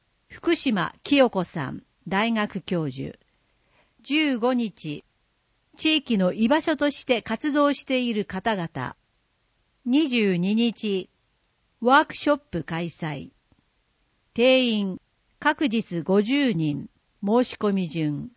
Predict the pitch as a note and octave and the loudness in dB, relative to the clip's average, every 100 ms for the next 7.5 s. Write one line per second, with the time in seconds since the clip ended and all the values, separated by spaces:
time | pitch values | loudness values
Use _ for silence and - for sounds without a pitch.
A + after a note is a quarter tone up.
0 | _ - B3 C4+ C4 B3+ G3+ D3+ C3+ - | _ -2 2 2 2 2 0 -4 -8 -8
1 | - G3 E3 - _ _ _ _ _ _ | -2 0 -2 -6 _ _ _ _ _ _
2 | _ _ _ _ - B3 B3+ D4 - D3 | _ _ _ _ -6 2 4 4 2 -4
3 | - _ _ _ _ - D4+ D#4 - G3 | -4 _ _ _ _ 2 4 2 0 0
4 | F3 E3+ D3+ - _ _ _ - F#3 F#3 | 0 0 -2 -8 _ _ _ -6 -2 0
5 | G#3+ G3+ F3+ - _ _ _ _ - C#4 | 0 -2 -6 -12 _ _ _ _ 0 2
6 | D4 F3 E3+ F3+ B3 A#3+ G#3 A3 A3 - | 4 2 0 2 4 4 4 4 2 -4
7 | E3+ D#3+ D3 C3 | -4 -2 -2 -4